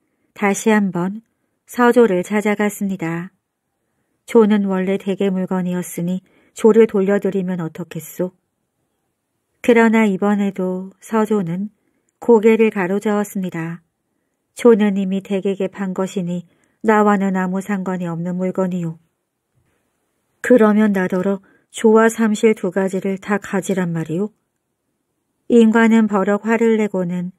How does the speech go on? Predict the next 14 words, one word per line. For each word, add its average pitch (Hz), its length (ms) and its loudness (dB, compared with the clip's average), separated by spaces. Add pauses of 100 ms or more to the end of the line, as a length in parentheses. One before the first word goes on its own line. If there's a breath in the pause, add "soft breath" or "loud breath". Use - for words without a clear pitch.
(300)
서조의 233 540 4
집을 202 380 -4
나왔습니다. 180 880 -6 (1000)
그리고는 220 680 4
서조와 214 640 -2
만났던 180 800 -6 (380)
장터로 214 640 0
들어서는 190 800 -2 (360)
길목에 196 680 -2 (520)
삼실과 233 640 2
조를 208 380 0
내버리고 185 800 -4 (400)
집으로 226 500 4
돌아갔지요. 196 880 -6